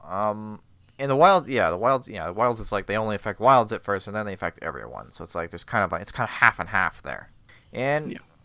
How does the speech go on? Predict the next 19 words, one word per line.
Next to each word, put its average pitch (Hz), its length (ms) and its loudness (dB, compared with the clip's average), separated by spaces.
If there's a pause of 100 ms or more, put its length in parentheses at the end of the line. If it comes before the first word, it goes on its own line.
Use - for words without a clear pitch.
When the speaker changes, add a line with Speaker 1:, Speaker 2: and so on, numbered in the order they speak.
(140)
Speaker 1:
and 160 260 0
so - 180 -4
yeah, 190 160 8
it 131 200 0
does 170 520 2 (300)
tend 143 280 -4
to 131 40 -4
be, 120 680 -4 (520)
like, 104 140 -6
structurally, 135 560 0
it 101 80 -8
just - 240 -4
tends 117 300 -6
to 98 100 -10
be 107 160 -6
a 98 40 -2
playstyle 107 460 0
that 98 160 2
rewards 92 880 -4